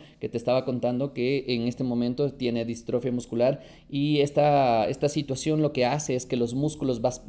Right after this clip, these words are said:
van perdiendo fuerza y de repente ya no puede hacer ciertos movimientos con las articulaciones, las piernas y todo. Entonces, ¿qué empieza a pasar con Roberto? Él ya está viviendo esta situación desde hace años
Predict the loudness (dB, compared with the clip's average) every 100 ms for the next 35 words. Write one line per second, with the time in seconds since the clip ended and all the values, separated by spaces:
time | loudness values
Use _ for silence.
0 | -10 0 0 2 0 0 -2 0 0 0
1 | 0 -4 -6 -16 0 0 2 0 0 2
2 | 2 4 0 2 4 4 2 0 -2 0
3 | 0 0 -2 0 0 -2 -2 -4 -4 0
4 | -2 -2 -4 -4 0 2 2 2 0 -4
5 | -6 -6 2 4 4 2 0 -2 -10 -20
6 | -12 -8 0 0 0 -8 -20 -20 _ 0
7 | 4 4 2 -2 0 0 0 0 0 0
8 | 0 -2 -2 -2 2 0 0 -2 -4 -2
9 | 0 0 2 4 4 4 0 0 0 -2
10 | -4 -8 -6 -8 -4 -4 -2 -2 -4 -2
11 | -4 -2 -2 -2